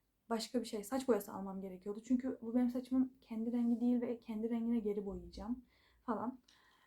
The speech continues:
Ee, neyse gittiğim iyi oldu. Birazcık daha motive oldum <laughs> açıkçası.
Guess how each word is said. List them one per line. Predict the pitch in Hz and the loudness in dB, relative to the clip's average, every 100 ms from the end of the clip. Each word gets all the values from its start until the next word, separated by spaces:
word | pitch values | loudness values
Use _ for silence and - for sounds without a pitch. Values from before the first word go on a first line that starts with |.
| - | -2
Ee, | 247 254 | 2 6
neyse | 294 294 294 | 6 6 4
gittiğim | 277 - 294 277 | 2 4 4 6
iyi | 277 262 | 6 6
oldu. | 214 190 202 277 294 - - | 6 2 0 0 -2 -8 2
Birazcık | 262 254 233 240 - | 4 6 4 0 0
daha | 233 254 | 4 6
motive | 226 - - 202 | 6 4 -8 -4
oldum | 202 208 240 269 240 | 0 8 8 8 6
<laughs> | |
açıkçası. | 226 - - 214 277 | 4 -6 -4 -2 -2